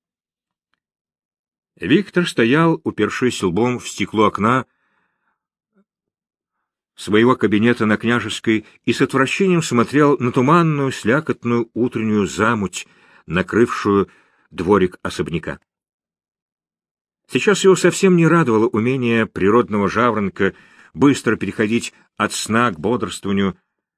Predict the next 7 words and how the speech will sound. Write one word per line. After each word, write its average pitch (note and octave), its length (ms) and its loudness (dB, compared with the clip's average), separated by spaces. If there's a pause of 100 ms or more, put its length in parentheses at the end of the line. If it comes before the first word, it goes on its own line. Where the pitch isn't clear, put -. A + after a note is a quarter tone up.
(180)
прекрасное B2+ 680 0
утреннее A2+ 420 -2
самочувствие A2+ 880 0 (840)
и G2+ 360 -2 (1900)
просящаяся A2 720 0
наружу G2 500 0 (200)
энергия. D#2 480 -6